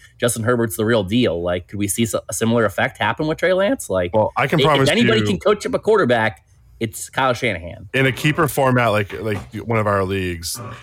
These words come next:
Speaker 2: there will never, ever be another occurrence of a first round draft pick quarterback not getting taken in the fifteenth round by me. It, you're dumb to not take a lotto ticket on the fact that something happens, this guy becomes a starter. Now you just got a starting quarterback in the thirteenth.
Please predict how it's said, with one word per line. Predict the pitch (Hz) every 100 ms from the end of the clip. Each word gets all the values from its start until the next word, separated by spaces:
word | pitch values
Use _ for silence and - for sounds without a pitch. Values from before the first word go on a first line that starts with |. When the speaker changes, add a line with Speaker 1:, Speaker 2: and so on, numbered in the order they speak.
| - _ - -
Speaker 2:
there | 113
will | 117
never, | 117 117 127 127
ever | 113 113 104
be | 107 104
another | 101 101 95
occurrence | 92 110 95 90
of | - 92 85
a | 92 90 87 85 - _ -
first | 110 104
round | 107 101
draft | 98 92
pick | 104 90
quarterback | 104 92 92 82 -
not | 90
getting | 87 90
taken | 82 82
in | 85
the | 80
fifteenth | 85 - 85
round | 80 76
by | 73
me. | 71 71 80 _ _ _ _ _ _ _ _ _ _ _ 120
It, |
you're | 123 127
dumb | 127 120 113
to |
not | 107 95
take | 98
a | 95
lotto | 85 80
ticket | 87 80 76 -
on | 95
the |
fact | 87 95 87
that | 85 -
something | - 110 104
happens, | 101 92 95
this | 98 -
guy | 101
becomes | 95 101
a | 92
starter. | - 90 82
Now | 87
you | 90
just | 87 -
got | 90
a |
starting | - 90 90
quarterback | 95 85 82 87
in |
the | 82
thirteenth. | 82 78 82 78 -